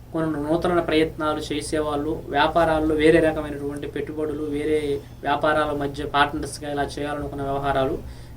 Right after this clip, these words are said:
ఈ సమయకాలం మీకు అంత అనుకూలించవు. కాబట్టి ఏదైనా మనీతో ఖర్చు పెట్టి కొన్ని నూతన కార్యక్రమాలు చేసే పనులు ఏమన్నా ఉంటే వాటిని ఈ సమయం ముందు మీరు కొంచెం పోస్ట్ పోన్ చేసుకోవటం మంచిది. ఉద్యోగాలలో కూడా బదిలీలు చేయటం కానీ,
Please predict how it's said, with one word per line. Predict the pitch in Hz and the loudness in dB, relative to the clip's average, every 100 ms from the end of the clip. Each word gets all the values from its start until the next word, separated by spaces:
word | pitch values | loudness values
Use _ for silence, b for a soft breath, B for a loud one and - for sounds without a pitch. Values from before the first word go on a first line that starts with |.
| - | -2
ఈ | |
సమయకాలం | 156 151 165 170 160 156 156 | 0 2 4 4 4 2 2
మీకు | 143 | 0
అంత | 135 139 143 | -2 0 -2
అనుకూలించవు. | 139 165 156 147 143 | 0 0 0 0 -4
కాబట్టి | 139 131 151 - 190 - - B B B - | -2 -2 -4 -4 -6 -6 -12 B B B 0
ఏదైనా | 170 190 202 202 165 170 - - | 6 8 8 8 8 6 2 -8
మనీతో | 165 156 202 208 208 185 180 | 2 4 6 6 8 8 6
ఖర్చు | 175 170 214 | 2 2 2
పెట్టి | 196 190 190 | 2 4 2
కొన్ని | 185 180 | 2 2
నూతన | 170 175 - - | 6 4 4 6
కార్యక్రమాలు | 170 170 170 170 170 170 | 6 4 2 2 4 4
చేసే | 170 160 170 | 0 -2 -4
పనులు | 170 160 175 | -2 2 6
ఏమన్నా | 175 165 151 | 6 4 0
ఉంటే | 139 143 220 285 B B B - | -2 0 0 0 B B B -2
వాటిని | 156 156 165 156 156 - | 0 2 2 0 -2 -2
ఈ | 156 | 0
సమయం | 160 156 185 180 | 2 4 4 4
ముందు | 170 | 4
మీరు | 170 165 | 4 2
కొంచెం | 139 143 139 - | 0 -4 -6 0
పోస్ట్ | 175 - - | 0 0 -2
పోన్ | 165 156 | -2 -2
చేసుకోవటం | 143 - 143 143 131 - - - - 139 | -4 -4 -6 -6 -8 -12 -16 -16 -12 -8
మంచిది. | 143 147 156 208 - B B B - | -4 0 0 0 -4 B B B -10
ఉద్యోగాలలో | 156 160 196 190 185 180 170 | -2 6 8 8 6 6 6
కూడా | - 156 208 277 B B B - | 6 8 8 6 B B B 4
బదిలీలు | 156 196 220 208 | 6 8 8 6
చేయటం | - 180 175 175 | 6 4 4 2
కానీ, | 165 160 180 | 4 4 2